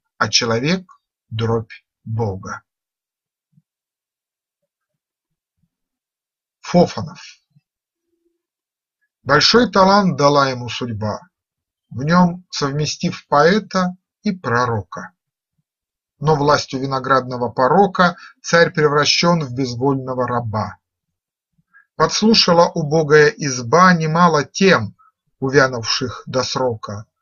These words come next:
Он обезвремен был по воле рока,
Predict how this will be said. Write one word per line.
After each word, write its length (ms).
Он 480
обезвремен 1040
был 400
по 120
воле 320
рока, 500